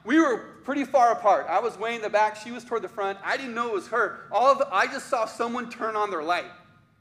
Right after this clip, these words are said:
And I was like, "Thank goodness someone turned on their light." I was like, "Yes," right? And the kid, I guess, next to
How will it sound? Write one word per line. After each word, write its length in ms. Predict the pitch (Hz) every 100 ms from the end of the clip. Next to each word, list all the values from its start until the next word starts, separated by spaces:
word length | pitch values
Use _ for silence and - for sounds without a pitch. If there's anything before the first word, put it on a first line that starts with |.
| -
And 100 | 196
I 60 |
was 180 | 196 190
like, 200 | 170 135 - - _ _ -
"Thank 480 | 294 254 - -
goodness 480 | - 392 403 302 226
someone 360 | - - 294 233
turned 200 | - 277
on 120 | 294
their 160 | 269 220
light." 100 | 254
I 80 |
was 160 | 233 208
like, 220 | 220 208 - -
"Yes," 560 | 294 - - - - - _
right? 280 | 214 214 240 - - - -
And 300 | 214 208 208
the 80 | 202
kid, 600 | 202 208 - 269 247 214
I 100 | 196
guess, 200 | 208 208
next 220 | 202
to 60 | 233